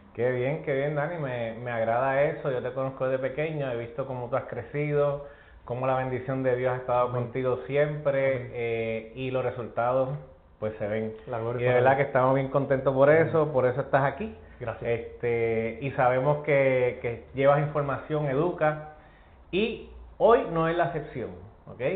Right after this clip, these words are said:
Speaker 1: Sistemas solares y tasaciones. Dani, yo quiero hablar un, un momentito residencial, aunque si podemos llegar a comercial, llegamos.
Speaker 2: Claro.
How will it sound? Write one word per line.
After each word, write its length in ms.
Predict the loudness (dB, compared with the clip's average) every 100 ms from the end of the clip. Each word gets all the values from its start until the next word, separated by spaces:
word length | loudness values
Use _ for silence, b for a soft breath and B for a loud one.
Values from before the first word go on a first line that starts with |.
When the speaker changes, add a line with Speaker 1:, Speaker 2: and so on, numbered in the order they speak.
| -4
Speaker 1:
Sistemas 540 | -8 -4 -2 -2 -2
solares 520 | 0 4 6 4 2 -2
y 80 | 0
tasaciones. 640 | 0 -2 -2 0 0 -2 -8 B B B B B
Dani, 300 | 10 10 2 -6 -16 -20 -20 -20 -20 -20 -20 -20 -20 -6
yo 240 | 2 2
quiero 220 | 6 8 10
hablar 300 | 12 10 10
un, 180 | 4 -2
un 120 | 2
momentito 640 | 4 6 4 0 -2 2
residencial, 880 | 4 2 -2 -4 -4 -6 -6 0 2
aunque 240 | 2 0 -6
si 120 | -2
podemos 280 | 0 2 2
llegar 200 | 2 2
a 80 | 2
comercial, 480 | -4 -4 0 0
llegamos. 600 | 2 2 4 4 2 -2 2
Speaker 2:
Claro. 280 | 4 4